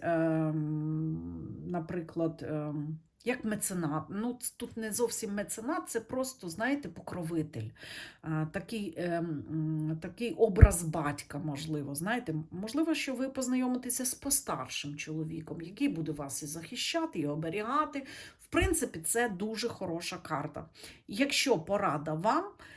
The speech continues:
то вона говорить: робіть план своїх дій, дійте за законом,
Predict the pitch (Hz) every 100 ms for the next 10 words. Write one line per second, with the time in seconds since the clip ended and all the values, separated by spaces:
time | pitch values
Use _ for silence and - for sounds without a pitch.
0 | - _ 277 247 247 302 220 240 254 269
1 | 277 220 196 175 165 170 185 233 - -
2 | 262 311 311 - 180 175 233 165 165 160
3 | 143 - - - 175 220 294 - 160 160
4 | 202 262 277 214 190 170 160